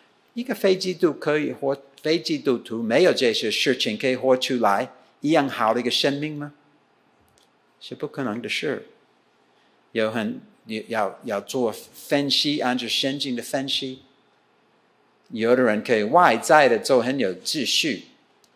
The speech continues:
但爱德华兹说，越，越外在的好，有的时候越内心的败坏。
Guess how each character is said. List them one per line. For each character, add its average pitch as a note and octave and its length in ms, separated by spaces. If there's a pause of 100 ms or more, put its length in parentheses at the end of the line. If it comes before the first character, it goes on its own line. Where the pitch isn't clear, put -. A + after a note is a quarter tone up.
(560)
但 B2 260
爱 A#2+ 160
德 B2 140
华 G#2 120
兹 G#2 160
说， A#2+ 360
越， - 460 (1120)
越 G3+ 180
外 D3 260
在 C3+ 200
的 A#2 80
好， F#2+ 320
有 A2+ 180
的 G#2+ 80
时 - 160
候 F#2+ 80
越 G2 240 (520)
内 G#2 300
心 G2 300
的 E2 80
败 F#2 240
坏。 G2 240